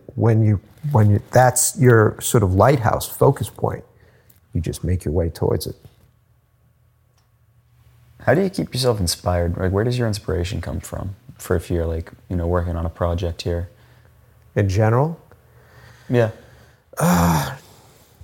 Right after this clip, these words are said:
Speaker 1: inspiration's a weird thing. Um, I, th-, I f-, I feel like, to make this a little bit of a longer story, I feel like when you first start, like, you get out of film school and your first, like, two years,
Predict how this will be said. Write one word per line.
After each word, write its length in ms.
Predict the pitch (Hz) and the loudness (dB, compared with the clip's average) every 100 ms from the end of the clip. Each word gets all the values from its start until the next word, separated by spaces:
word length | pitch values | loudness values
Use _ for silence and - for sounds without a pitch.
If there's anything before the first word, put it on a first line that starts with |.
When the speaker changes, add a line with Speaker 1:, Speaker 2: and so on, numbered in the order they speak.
| _ _ _ _ _ - - | _ _ _ _ _ -20 0
Speaker 1:
inspiration's 600 | 175 156 240 208 185 135 | 0 4 6 6 6 4
a 40 | 107 | 6
weird 320 | 110 107 - | 6 4 4
thing. 340 | 101 98 90 - _ _ - | 2 2 -2 -8 _ _ 0
Um, 300 | 107 104 104 | 4 4 2
I, 60 | 131 | 0
th-, 160 | - - | 0 -2
I 40 | |
f-, 160 | - - | -2 0
I 40 | |
feel 260 | - 233 214 | 2 6 6
like, 280 | 165 - - - _ - - | 4 0 -8 -20 _ -16 -6
to 120 | 139 | 0
make 200 | 156 151 | 2 4
this 160 | 131 | 2
a 40 | 113 | 4
little 180 | 117 110 | 4 4
bit 120 | 98 | 2
of 100 | 92 | 2
a 40 | |
longer 300 | 92 101 95 | 4 4 4
story, 340 | 92 117 110 98 | 2 4 4 2
I 100 | 117 | -2
feel 300 | - 170 160 | 4 6 8
like 300 | 131 113 - - | 6 4 -4 -2
when 180 | 120 120 | 2 4
you 140 | 113 | 4
first 540 | 110 - - 139 139 - | 2 -2 2 4 4 0
start, 580 | - 104 98 - - - _ _ _ _ _ - | 2 6 6 4 -6 -20 _ _ _ _ _ -2
like, 200 | 104 - | 0 2
you 60 | |
get 140 | 127 123 | 4 4
out 120 | 113 | 4
of 80 | - | 2
film 200 | 101 101 | 0 0
school 420 | - 104 98 104 | 0 0 0 -2
and 80 | 101 | -2
your 80 | 95 | -2
first, 360 | - 120 - | 0 0 2
like, 180 | 87 85 - | -2 -4 -14
two 180 | - - | -8 -2
years, 560 | 104 87 78 - - | -2 -2 -6 -10 -16